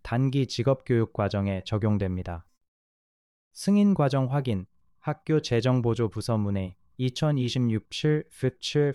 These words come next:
펩사 제출, 학교의 등록 확인 순서로 진행해야 합니다. 주정부 인증과 미국 교육부 승인이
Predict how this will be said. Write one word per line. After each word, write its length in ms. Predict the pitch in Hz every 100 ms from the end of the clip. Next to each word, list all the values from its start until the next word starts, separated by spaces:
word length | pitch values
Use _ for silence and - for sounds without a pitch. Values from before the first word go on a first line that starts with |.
| -
펩사 440 | 131 - - 147
제출, 540 | - 117 - - 95 78 _ _
학교의 520 | - 160 165 156 151
등록 480 | 123 127 131 131 -
확인 340 | 175 170 175
순서로 540 | 165 143 127 117 107 104
진행해야 600 | - 117 113 107 98 95
합니다. 440 | 95 92 87 82 - _ _ _ _ _ _ _ _ _ _ _ _ -
주정부 460 | 131 143 156 156
인증과 640 | 135 123 120 117 110 101 95
미국 300 | 110 123 -
교육부 400 | 113 120 - 120
승인이 520 | - 135 113 101 92